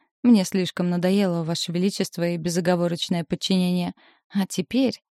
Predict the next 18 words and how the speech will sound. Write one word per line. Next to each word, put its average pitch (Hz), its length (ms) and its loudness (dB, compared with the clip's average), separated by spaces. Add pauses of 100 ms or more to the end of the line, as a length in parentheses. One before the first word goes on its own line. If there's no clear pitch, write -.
(580)
Он 180 140 2
заговорщически 175 880 -4
склонился 175 640 -4
в 160 60 -6
мою 175 160 0
сторону. 180 520 -2 (440)
«Я 233 140 4
нахожу, 247 360 2
что - 180 -4
это 180 200 -2
очень 277 320 4
неудобно, 190 680 6
когда 170 340 -2
тебе 170 220 -6
перечит 214 480 -2
маленькая 180 520 0
драконья 175 480 -2
птичка. - 500 -6